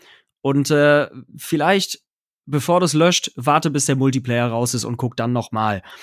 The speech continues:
Aber ich würd jetzt, also ich würd nicht abraten, ich würd, aber ich würd schon sagen, "Pass auf, da ist eine Paywall drin und das alles."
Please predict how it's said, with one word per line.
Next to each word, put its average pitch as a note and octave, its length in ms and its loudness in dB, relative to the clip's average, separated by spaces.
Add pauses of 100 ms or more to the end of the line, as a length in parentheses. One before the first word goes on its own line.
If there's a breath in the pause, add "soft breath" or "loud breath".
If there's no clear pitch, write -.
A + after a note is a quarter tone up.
(220 loud breath)
Aber B2+ 320 -2
ich B2+ 200 -4
würd D#3+ 140 2
jetzt, D#3+ 200 0
also C3 120 0
ich B2 80 -4
würd E3+ 140 -2
nicht - 200 2
abraten, B2+ 400 0
ich A#2+ 120 -4
würd, E3 160 -4
aber C3+ 100 -2
ich C3 100 -2
würd D3+ 140 -4
schon G3 220 0
sagen, E3 340 2
"Pass D3 140 -4
auf, E3+ 220 0
da C#3+ 100 0
ist C#3+ 200 -2
eine D#3+ 60 -2
Paywall F3+ 400 0
drin E3+ 240 -2
und D#3 120 -4
das E3+ 120 -2
alles." F3 380 0